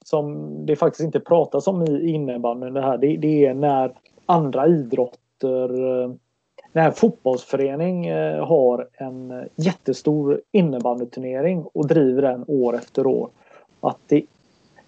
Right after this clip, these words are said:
att det är ett bekymmer att innebandypengar inte hamnar i, i innebandyn.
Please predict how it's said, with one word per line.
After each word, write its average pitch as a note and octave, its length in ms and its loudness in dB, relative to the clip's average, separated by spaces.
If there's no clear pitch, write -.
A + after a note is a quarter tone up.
att - 120 -2
det F#3+ 100 10
är D#3+ 40 8
ett - 120 -4
bekymmer D3+ 720 0
att - 480 -2
innebandypengar C3+ 1120 0
inte D#3+ 240 -4
hamnar C3+ 520 -2
i, F3+ 140 -6
i D3 120 0
innebandyn. C#3+ 840 4